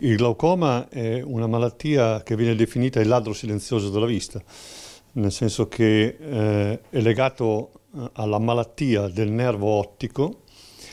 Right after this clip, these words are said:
eh, causata prevalentemente, ma non esclusivamente, dall'innalzamento della pressione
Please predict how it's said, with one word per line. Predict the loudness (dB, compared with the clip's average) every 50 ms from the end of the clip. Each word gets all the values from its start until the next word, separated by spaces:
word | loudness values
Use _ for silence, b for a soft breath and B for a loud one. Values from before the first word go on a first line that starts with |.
| B B B _
eh, | -6 -2 2 2 4 4 2 0 -2 -2
causata | 0 0 0 2 2 2 2 2 2 0 -2 -2 -2
prevalentemente, | -2 -6 _ _ _ _ -2 0 2 2 2 2 0 0 -2 -6 -6 -6 -4 -4 -4 -6 -6 -6
ma | -4 -2 -2
non | 0 0 -2
esclusivamente, | -2 -4 -6 -6 -4 -2 -2 -2 0 0 -2 -2 -2 -2 -2 -2 -4 -4
dall'innalzamento | -2 0 0 2 2 2 0 0 -2 -2 -2 -2 -2 -2 0 0 0 -2 0
della | 0 2 2 0 0
pressione | -2 -4 -6 -6 -6 -6 -4 -2 -2 0 0 -2 -2 -4 -6 -8